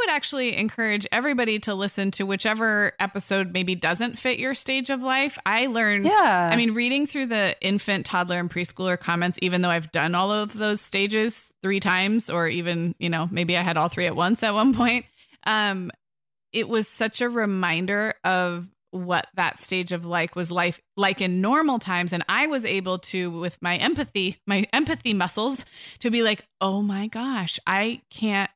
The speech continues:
Speaker 1: even imagine having a toddler during these
Speaker 2: Right.
Speaker 1: times." So yeah, if you're joining us today and your kids are really tiny, I would love for you to stick around and, um, just think about your friends with school-aged kids and teenagers and even young adults and, and vice versa. Hopefully our moms of older kids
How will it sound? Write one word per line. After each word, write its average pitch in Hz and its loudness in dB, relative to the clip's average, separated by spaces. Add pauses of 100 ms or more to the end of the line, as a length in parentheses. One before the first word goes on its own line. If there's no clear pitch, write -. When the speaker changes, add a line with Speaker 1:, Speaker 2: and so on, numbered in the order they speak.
(120)
Speaker 1:
even 214 4
imagine 190 2
having 170 -2
a 175 -6
toddler 151 -4 (400)
during 185 2
these 175 2
Speaker 2:
Right. 214 0
Speaker 1:
times." 175 0
So 202 2 (340)
yeah, 381 4
if 240 -2
you're 262 -4
joining 277 -2
us 269 -4
today 233 0
and 208 0
your 202 0
kids 214 -2
are 214 -2
really 202 -2
tiny, 196 0
I 220 2
would 208 0
love 240 0
for 247 -6
you 214 0
to 190 -2
stick - -8
around 185 0
and, 170 0
um, 165 0
just 254 0
think 311 2
about 262 0
your 190 0
friends 190 -2
with 185 -4
school-aged 180 -2
kids 170 -2
and 170 0
teenagers 185 2
and 175 0
even 180 0
young 175 0
adults 156 0
and, 190 0
and 214 4
vice 196 0
versa. 185 -2
Hopefully 180 -4
our 175 0
moms 170 -2
of 175 -8
older 175 -2
kids 175 -2